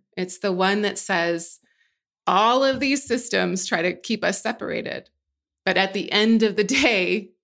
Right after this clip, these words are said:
we leave all of this behind and we go back into that big ocean." We are not separate droplets. We are all part of this big thing. And so we feel connected. We feel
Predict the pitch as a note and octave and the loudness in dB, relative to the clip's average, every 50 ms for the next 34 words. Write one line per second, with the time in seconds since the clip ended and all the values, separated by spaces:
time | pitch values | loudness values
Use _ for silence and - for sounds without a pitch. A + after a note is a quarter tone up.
0 | _ _ _ _ _ F#3 F#3+ F#3 F3+ F#3 F3+ - - F3+ G3 G#3 G#3+ G#3+ F#3+ G3+ | _ _ _ _ _ -2 0 2 4 2 2 2 2 2 2 2 0 0 0 0
1 | G3+ G3+ - F#3 F#3 G#3 A#3+ C4+ C4+ A3 F#3+ F3+ F3+ F3 F3+ E3+ F3 F3+ F3 E3 | -2 -2 -2 -4 -6 -4 -4 -4 -2 -2 -2 -2 -2 -4 -4 -4 -2 -4 -4 -4
2 | D#3+ F3 D#3+ D3+ D#3+ E3 F#3+ - - D#3 E3 D#3+ - - D#3 D3+ - - - - | -2 -2 0 0 0 -2 -4 -8 -10 -12 -8 -8 -8 -8 -8 -8 -8 -8 -10 -8
3 | - - D3+ - - - E3 - - - - - - - F#3 _ _ _ _ _ | -8 -12 -12 -10 -10 -12 -8 -6 -6 -6 -8 -10 -18 -20 -20 _ _ _ _ _
4 | _ _ - - _ _ _ - D#3 D#3 D#3 D3+ - - - - _ - E3 D#3+ | _ _ -20 -20 _ _ _ -10 -8 -6 -6 -6 -6 -8 -10 -14 _ -10 -6 -4
5 | D#3+ D#3 D#3 - - - - - - F3 - - F3 D#3+ - - - G3+ G3 G#3+ | -4 -4 -4 -4 -2 0 0 2 2 0 -2 -2 -4 -4 -2 0 2 2 2 2
6 | G#3+ G#3 G3 F#3 F3+ - - - - - F#3 F3+ F#3 F3+ - - E3+ E3+ E3 E3 | 0 -2 0 0 0 -2 -4 -10 -2 0 2 4 4 2 0 0 -2 0 0 -2
7 | D#3+ - - - F3 D#3+ D#3 D#3 - - D#3 C#3+ D#3 D#3 D#3+ - - - _ F3+ | -4 -6 -12 -8 -6 -6 -6 -6 -8 -10 -12 -10 -8 -6 -4 -4 -4 -4 _ -8
8 | D#3+ D#3+ - G#3+ G#3 G3 F#3 F#3 - F#3+ D#3+ D#3+ F3 - - - F3+ F3+ F3 E3+ | -8 -4 -4 -2 -2 0 -2 -2 -2 -2 -4 -4 -6 -8 -8 -4 -2 -2 0 -2
9 | D#3+ E3 - - F#3+ E3 D#3 D#3+ F3+ - - E3 D3 D#3+ D3+ E3 - - - E3 | -2 -4 -8 -14 -12 -8 -8 -8 -8 -6 -8 -8 -6 -8 -10 -10 -10 -8 -4 -2
10 | E3 D#3+ D#3 D#3+ D#3+ | 0 0 -2 -2 -4